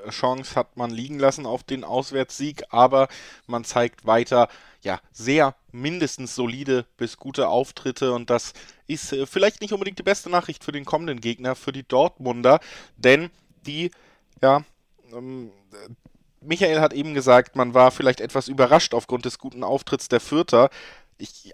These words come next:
eine Sache, die ich nicht verspürt hab beim Endergebnis am vergangenen Wochenende zwischen Dortmund und Bochum, war Überraschung, wenn man ehrlich ist, nach dieser Saison. Horrende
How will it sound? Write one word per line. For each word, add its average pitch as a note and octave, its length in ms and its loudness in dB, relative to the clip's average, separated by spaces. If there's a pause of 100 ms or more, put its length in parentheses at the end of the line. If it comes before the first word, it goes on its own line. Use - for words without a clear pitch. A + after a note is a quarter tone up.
eine F#3 180 2
Sache, F3+ 240 2
die D#3+ 80 -8
ich D#3 100 -12
nicht F#3+ 160 -6
verspürt D#3+ 440 -2
hab D3 140 2
beim C3+ 160 2
Endergebnis C3+ 640 -6
am B2+ 200 -10
vergangenen B2+ 440 -6
Wochenende B2 380 -8
zwischen A#2+ 300 -14
Dortmund A2+ 360 -2
und A2 100 -12
Bochum, A2+ 280 -8
war A2 220 4
Überraschung, A2+ 580 2
wenn G2 100 -6
man G2 120 -10
ehrlich G#2 260 -8
ist, G2 160 -12
nach G#2+ 120 -10
dieser G#2+ 260 -8
Saison. G#2 380 -2 (340)
Horrende D3+ 580 2